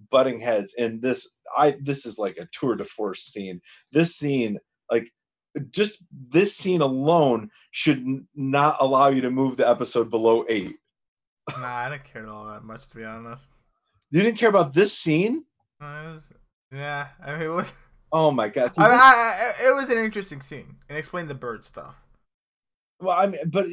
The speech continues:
Speaker 1: beyond
Speaker 2: Yeah.
Speaker 1: exposition, I'm not even talking about that. I'm talking about, like, I think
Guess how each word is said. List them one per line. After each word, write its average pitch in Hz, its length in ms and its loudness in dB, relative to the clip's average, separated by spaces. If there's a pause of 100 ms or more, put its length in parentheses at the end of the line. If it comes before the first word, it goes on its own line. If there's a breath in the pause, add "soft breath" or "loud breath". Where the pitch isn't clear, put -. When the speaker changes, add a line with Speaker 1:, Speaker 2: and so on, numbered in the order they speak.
(160)
Speaker 1:
beyond 208 500 2
Speaker 2:
Yeah. - 60 -4
Speaker 1:
exposition, 127 720 -4
I'm 151 260 2
not 214 120 2
even 135 120 -4
talking 160 360 -8
about 107 260 -4
that. 143 260 0 (320 soft breath)
I'm 202 200 -6
talking 147 360 -2
about, 117 280 0
like, 135 220 -4
I 202 120 0
think 190 220 -10